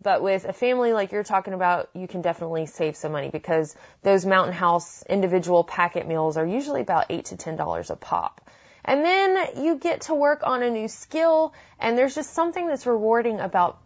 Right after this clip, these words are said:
taking meals that you make and enjoy them while you're roughing it in the woods. And how cool is it to share this with your family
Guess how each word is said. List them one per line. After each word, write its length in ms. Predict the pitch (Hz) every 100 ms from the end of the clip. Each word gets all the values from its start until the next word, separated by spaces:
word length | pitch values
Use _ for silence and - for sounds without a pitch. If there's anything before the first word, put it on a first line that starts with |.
| -
taking 380 | - 311 302 294
meals 280 | 254 226 202
that 100 | 196
you 140 | 196
make 340 | 208 185 180 - - -
and 160 | - 190
enjoy 360 | 190 196 196 190
them 340 | 185 180 175
while 140 | 165 165
you're 120 | 160
roughing 340 | 170 175 180
it 120 | 170
in 60 | 165
the 60 | 156
woods. 400 | 156 156 151 -
And 120 | 175
how 220 | 180 196
cool 300 | - 202 185
is 120 | 170
it 120 | -
to 80 | -
share 260 | 165 165 156
this 180 | 156 160
with 140 | 151
your 100 | 156
family 460 | - 151 151 151